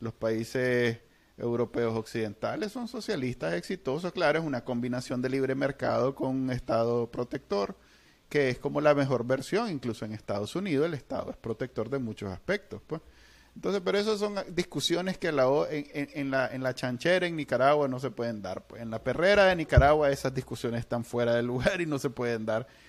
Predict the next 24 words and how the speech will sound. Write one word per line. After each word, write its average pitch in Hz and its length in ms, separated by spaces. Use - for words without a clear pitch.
Y - 60
yo 143 80
entiendo 139 380
perfectamente 107 720
a, 110 200
a 123 40
las 113 140
per-, 113 260
a, 113 220
a - 20
lo 120 140
que - 80
usted 113 220
se - 120
refiere. 131 480
Pero, 185 420
y 123 240
vuelve 117 720
la 131 160
mula 160 320
al 170 100
trigo, 214 340
pues, 180 220
este, 135 500